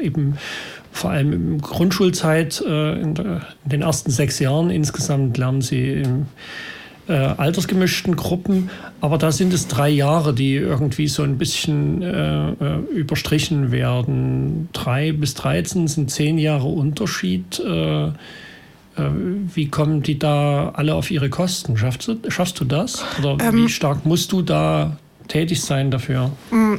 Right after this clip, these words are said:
Speaker 2: natürlich schaffe ich das nicht so, wie ich es mir wünschen würde, das ist ja klar. Ähm, das ist natürlich, das ist das Manko, ne? Also ich will das jetzt hier auch nicht als, äh, die richtige, den richtigen Weg, äh,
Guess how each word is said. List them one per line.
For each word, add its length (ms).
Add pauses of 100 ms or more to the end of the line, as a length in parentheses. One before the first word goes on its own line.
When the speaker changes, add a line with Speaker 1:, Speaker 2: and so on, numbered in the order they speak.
Speaker 2:
natürlich 420
schaffe 260
ich 120
das 180
nicht 320
so, 340
wie 100
ich 80
es 60
mir 160
wünschen 440
würde, 260
das 220
ist 120
ja 140
klar. 420 (520)
Ähm, 640 (1000)
das 140
ist 120
natürlich, 520
das 160
ist 160
das 160
Manko, 460
ne? 240 (120)
Also 220
ich 240
will 160
das 180
jetzt 200
hier 160
auch 100
nicht 280
als, 420
äh, 420 (340)
die 440
richtige, 920
den 460
richtigen 640
Weg, 480
äh, 140